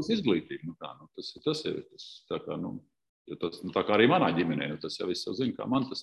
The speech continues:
arī bija, ar manām meitām, nu, tu vismaz, tu vismaz divdesmit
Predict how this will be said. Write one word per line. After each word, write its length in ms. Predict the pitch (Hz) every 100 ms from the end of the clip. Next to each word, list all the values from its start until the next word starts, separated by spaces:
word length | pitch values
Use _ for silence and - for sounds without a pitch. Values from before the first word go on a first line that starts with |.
| 78
arī 160 | -
bija, 180 | - - _ - -
ar 100 | - 131
manām 260 | 104 80
meitām, 320 | 80 - - -
nu, 80 | -
tu 160 | - -
vismaz, 320 | - - - _ _ - _ _ _ _ _ _ _ - 82 -
tu 120 | 92 87
vismaz 180 | 92 82
divdesmit 340 | 101 - 95